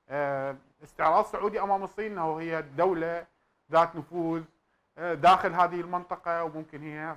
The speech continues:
صاحبة قرار وهذه. فإحنا ما شهدنا توقيع اتفاقيات صينية عربية لا مع العراق ولا مع أي دولة أخرى، ولا شهدنا توقيع حتى اتفاقيات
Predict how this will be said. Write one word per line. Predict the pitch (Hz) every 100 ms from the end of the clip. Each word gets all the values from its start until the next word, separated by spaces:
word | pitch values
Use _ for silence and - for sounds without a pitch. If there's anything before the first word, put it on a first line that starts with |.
| -
صاحبة | 160 147 156
قرار | - 147 151 147
وهذه. | 131 110 110 110 _
فإحنا | 160 196
ما | 196 262
شهدنا | 262 247 190 156 - _ _
توقيع | 175 180 180
اتفاقيات | 165 160 160 156 170 165
صينية | - 143 165 240
عربية | 226 214 202 190 185 175 - _ _
لا | 160
مع | 165 147
العراق | 139 143 160 165 165
ولا | 151
مع | 127 147
أي | 165 220
دولة | 220 202 175
أخرى، | - 165 170 - _ _ _
ولا | 185 226 208
شهدنا | 196 196 190
توقيع | 185 185 175 202
حتى | - 254 -
اتفاقيات | 214 190 185 - 180 170 180 180 175 180